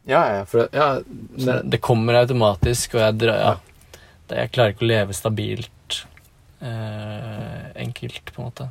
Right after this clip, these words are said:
Speaker 1: Nei.
Speaker 2: Jeg drar i nye ting og, og støy, men
Speaker 1: Fordi, liksom, når jeg har, eh, da, eller da jeg plutselig fikk mye mindre å gjøre,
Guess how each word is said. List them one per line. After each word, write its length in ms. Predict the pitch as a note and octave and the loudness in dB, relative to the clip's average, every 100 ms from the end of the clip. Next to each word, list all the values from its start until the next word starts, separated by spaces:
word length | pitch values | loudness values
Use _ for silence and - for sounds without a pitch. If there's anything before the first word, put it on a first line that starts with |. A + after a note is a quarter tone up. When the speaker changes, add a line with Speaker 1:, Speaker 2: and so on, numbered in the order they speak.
| - | -12
Speaker 1:
Nei. 140 | - A2 | -8 -4
Speaker 2:
Jeg 60 | A#2 | 0
drar 260 | A#2+ G#2 | 4 4
i 40 | G#2 | 2
nye 220 | A2+ G#2 | -2 -4
ting 280 | - A2 A2 | -6 -6 -6
og, 600 | A2 A2+ A#2 A#2 A#2 D3+ | -6 -6 -8 -8 -10 -12
og 60 | B2 | -12
støy, 260 | - A#2+ B2+ | -10 -10 -10
men 200 | B2+ A#2+ - - | -10 -10 -12 -8
Speaker 1:
Fordi, 320 | - A#2 A2+ | 2 4 6
liksom, 400 | A2 A2 A2+ G#2 - - - - - | 2 -2 -4 -4 -10 -20 -20 -20 -12
når 120 | A#2 A2 | -2 2
jeg 140 | G#2+ | 6
har, 260 | G#2+ G#2 G2 | 6 6 6
eh, 260 | G2 G2+ - - - | 4 2 0 -12 -4
da, 120 | A#2+ | 0
eller 180 | - A2 | 2 2
da 160 | A2 | 2
jeg 340 | G#2 A#2 A2 G2+ - _ _ - | 4 8 8 6 -2 _ _ -6
plutselig 400 | - A2+ - G2+ | -2 -2 -2 -2
fikk 300 | G2+ G#2 - - _ | -4 -8 -12 -20 _
mye 200 | A#2 A2 | -2 0
mindre 340 | G#2 G#2 G#2 G2 | 2 0 0 -2
å 120 | F#2+ | 0
gjøre, 640 | G2+ F#2+ G2+ G#2+ G#2 F#2+ | 2 2 2 2 4 2